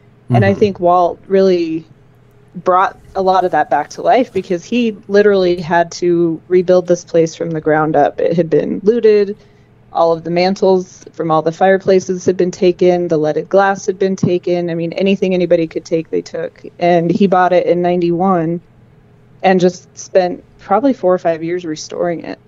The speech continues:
Speaker 1: back to the original. And, um, I think that lent to a lot of the energy coming back, right? Because
Speaker 2: Absolutely.
Speaker 1: it was back to what it should have been.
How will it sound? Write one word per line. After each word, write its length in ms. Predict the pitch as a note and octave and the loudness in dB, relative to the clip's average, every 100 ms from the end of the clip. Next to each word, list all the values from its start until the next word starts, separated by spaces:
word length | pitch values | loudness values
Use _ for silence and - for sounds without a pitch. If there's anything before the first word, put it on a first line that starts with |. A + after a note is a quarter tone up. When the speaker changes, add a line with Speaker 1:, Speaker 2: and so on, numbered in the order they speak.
| _ _ _ - - - | _ _ _ -20 -8 0
Speaker 1:
back 240 | F#3 F3+ | 0 -2
to 100 | - | -4
the 160 | E3+ E3+ | -2 0
original. 600 | E3+ E3 D#3 D3 D3+ F3 _ _ _ _ _ | -2 -2 -4 -4 -4 -8 _ _ _ _ _
And, 440 | F3 E3+ D#3+ D3+ D#3+ | 0 2 2 0 0
um, 200 | - - | 0 0
I 80 | G3+ | 0
think 200 | A3 G#3 | 0 2
that 300 | F#3+ F#3 - | 0 -2 -4
lent 380 | F3 E3 - - _ - | -4 -4 -12 -20 _ -6
to 120 | F#3 | -2
a 40 | |
lot 220 | F3 D#3+ E3 | 0 0 0
of 80 | |
the 120 | D#3+ B2 | -2 -2
energy 340 | F3 E3+ D#3 | -2 -4 -8
coming 280 | - E3+ D#3 | -10 -14 -4
back, 400 | E3+ E3+ D#3 - | 0 0 -4 -10
right? 320 | - E3+ E3 | -4 -4 -4
Because 460 | D#3+ - D#3+ D#3 - _ _ _ _ C#3 | -10 -8 -8 -8 -16 _ _ _ _ -4
Speaker 2:
Absolutely. 560 | G2+ - G2+ - F#2+ | -4 0 0 0 0
Speaker 1:
it 120 | G3+ F#3+ | 0 2
was 200 | F#3+ E3+ | 0 -4
back 380 | F#3 A3+ G3 - | -2 0 0 -2
to 100 | F#3+ | -4
what 180 | F#3 F3 | -2 -4
it 100 | - | -6
should 180 | G3 E3 | -10 -12
have 120 | - | -8
been. 300 | F3 - | -8 -8